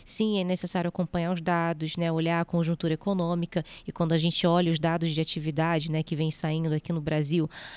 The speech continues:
ainda se mostram bastante resilientes, né, é, dados, os últimos dados de vendas no varejo, que a gente viu, vendas no varejo ampliado ainda, mostrando aí uma sustentação do,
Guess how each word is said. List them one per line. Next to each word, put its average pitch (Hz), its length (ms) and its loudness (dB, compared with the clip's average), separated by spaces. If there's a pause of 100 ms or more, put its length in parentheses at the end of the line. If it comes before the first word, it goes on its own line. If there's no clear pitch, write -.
(120)
ainda 190 260 2
se 196 120 2
mostram 180 260 2
bastante 175 540 0
resilientes, 175 800 2
né, 156 480 2
é, 147 240 -2
dados, 156 420 -2 (300)
os 151 160 0
últimos 180 280 2
dados 160 280 2
de 147 140 2
vendas 156 240 2
no 160 100 4
varejo, 151 340 4
que - 80 -2
a 156 40 2
gente 147 160 0
viu, 165 160 2
vendas 156 240 2
no 151 80 0
varejo 156 260 4
ampliado 156 480 2
ainda, 175 400 2 (320)
mostrando 170 500 2
aí 160 140 2
uma 165 140 2
sustentação 170 640 -2
do, 160 80 -4